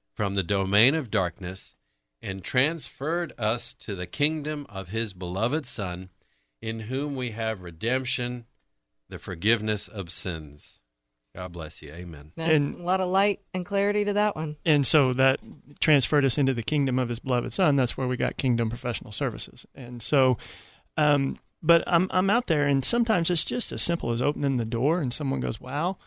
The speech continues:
Speaker 3: thank you." And sometimes it's the, the interaction that I get with the shop owners, and, and they're like, "Wow, someone actually cares about their job and is pleasant to deal with." Uh, that's an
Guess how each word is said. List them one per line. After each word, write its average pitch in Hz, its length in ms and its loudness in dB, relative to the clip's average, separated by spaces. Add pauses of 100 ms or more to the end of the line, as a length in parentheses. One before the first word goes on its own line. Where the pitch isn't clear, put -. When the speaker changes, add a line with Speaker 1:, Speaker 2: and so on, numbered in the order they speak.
(440)
Speaker 3:
thank 131 240 -2
you." 185 220 2 (360)
And 139 800 2
sometimes 156 540 2
it's - 320 -4 (240)
the, 139 280 2
the 131 200 -2
interaction 147 560 2
that 135 100 2
I 127 80 2
get 135 220 0
with 139 120 -2
the - 80 -6
shop 135 320 -2
owners, 139 520 -2
and, 123 480 -2
and 127 260 -6
they're 127 100 -2
like, 123 220 -4 (460)
"Wow, 151 240 0
someone 143 280 0
actually 139 280 -4
cares 135 280 -4
about 135 220 -2
their 127 100 -8
job 139 360 -6
and 120 100 -6
is 120 80 -10
pleasant 139 440 -2
to 123 100 -8
deal 143 200 0
with." 165 300 -4
Uh, 135 280 -6
that's 139 280 -4
an 131 100 -8